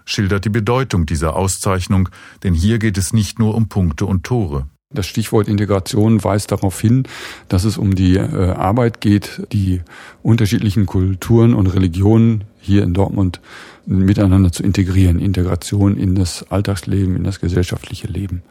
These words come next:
Speaker 2: Und natürlich aus unserer Sicht auch im religiösen Dialog. Integration, also gegenseitige Teilnahme.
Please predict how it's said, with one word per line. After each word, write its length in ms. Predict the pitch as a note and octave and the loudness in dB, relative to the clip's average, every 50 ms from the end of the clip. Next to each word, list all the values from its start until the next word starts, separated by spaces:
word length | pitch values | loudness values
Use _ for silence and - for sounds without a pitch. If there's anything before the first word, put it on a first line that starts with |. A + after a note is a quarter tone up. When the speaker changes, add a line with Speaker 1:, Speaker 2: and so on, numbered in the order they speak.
| _ - - - - - | _ -20 -20 -20 -20 -6
Speaker 2:
Und 160 | - - F2+ | -2 0 2
natürlich 420 | D#2+ G2 G2 - G2+ F#2+ G2 - - | 2 2 2 2 2 2 2 2 0
aus 140 | F2 - - | -2 -4 -2
unserer 360 | C3 G#2 G2+ G#2+ G#2+ G#2+ F#2+ | 2 2 4 4 4 4 2
Sicht 280 | F#2 A2 G#2 - - | 0 -2 -6 -8 -6
auch 320 | - G2+ G#2+ G2+ - - - | -4 -2 -2 -4 -4 -8 -6
im 180 | - G2+ F#2+ | -2 -2 0
religiösen 560 | F#2+ F#2+ F#2+ F#2 F#2+ F2+ F#2+ F#2+ F#2+ E2+ F2 E2+ | 0 0 -2 -2 -2 -2 0 0 0 0 -2 -2
Dialog. 500 | F2 F2+ F2+ F2 G2+ G2 F#2 - - - - - - - - - - - - _ - | -2 -2 0 2 2 2 2 0 -4 -12 -18 -20 -20 -20 -20 -20 -20 -20 -12 _ -2
Integration, 920 | F#2 F2 F2+ E2+ F2 G2 E2+ E2+ - - - G#2+ G2 G2 G2+ G2 G2 F2+ - _ _ | 0 0 0 0 0 0 -2 -4 -4 -2 0 2 4 4 4 4 2 0 -4 _ _
also 480 | - F#2+ F#2+ F#2 F2 G2 F#2+ F#2 F2+ F#2 - | -2 0 0 0 2 2 0 0 -2 -4 -6
gegenseitige 640 | - - F#2+ F#2+ G2 G2 F2+ F#2 F#2 - F#2+ F#2 F2+ | -6 -2 0 2 2 2 2 2 0 0 -2 -2 -4
Teilnahme. 580 | - - D#2+ D#2+ D#2 D#2+ D#2+ E2+ F2 - - | -4 -4 -6 -6 -4 -4 -4 -6 -6 -8 -10